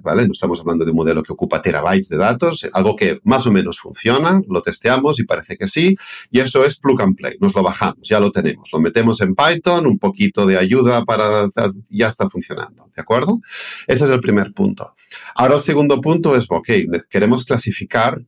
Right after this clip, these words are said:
celebrities, entonces lo que necesitamos para empezar son fotos de celebrities. Buscamos también por GitHub y nos encontramos un repo de alguien que dice, "Mira, os dejo aquí cien celebrities con un,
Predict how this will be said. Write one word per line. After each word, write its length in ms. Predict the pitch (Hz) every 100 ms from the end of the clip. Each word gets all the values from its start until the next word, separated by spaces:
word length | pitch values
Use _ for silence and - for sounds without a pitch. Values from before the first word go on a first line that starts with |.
| -
celebrities, 760 | - - 95 78 - - 170 -
entonces 380 | 80 92 80 82
lo 100 | 85
que 80 |
necesitamos 640 | 87 82 - - 117 131 131
para 160 | 117
empezar 280 | 110 113 131
son 200 | 127 151
fotos 300 | 156 117 101
de 60 | -
celebrities. 640 | - 78 - - 80 78
Buscamos 440 | - - 123 120 110
también 280 | 107 107
por 200 | 98 101
GitHub 480 | 98 156 - 185 196 - - - -
y 100 | 120
nos 140 | 117
encontramos 600 | 110 101 110 127 123 131
un 140 | 127 117
repo 400 | 143 156 190 180
de 140 | 123
alguien 300 | 117 127 151
que 80 | 156
dice, 260 | 107 98 110
"Mira, 300 | 175 113 120 -
os 200 | 123 117
dejo 220 | 147 139
aquí 400 | 135 175 175 180 -
cien 240 | 175 143
celebrities 600 | 123 139 151 143 160 151
con 160 | - 123
un, 340 | 117 113 104